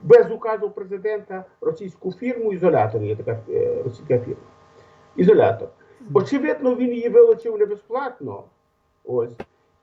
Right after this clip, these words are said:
Speaker 1: Ну, або виконуючи завдання своїх кураторів, якщо в нього такі є. Або одне, або друге. Або це є державна зрада, коли він виконував, е,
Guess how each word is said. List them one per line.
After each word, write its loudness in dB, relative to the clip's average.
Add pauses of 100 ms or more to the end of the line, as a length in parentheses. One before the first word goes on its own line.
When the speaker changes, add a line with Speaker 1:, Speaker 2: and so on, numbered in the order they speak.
(640)
Speaker 1:
Ну, -2
або 2
виконуючи -4
завдання -6
своїх -12
кураторів, 0
якщо 0
в -6
нього 0
такі -6
є. 0 (160)
Або 6
одне, 2
або 0
друге. -6 (280)
Або 4
це -4
є 4
державна -2
зрада, -2
коли -6
він -6
виконував, 0 (460)
е, -4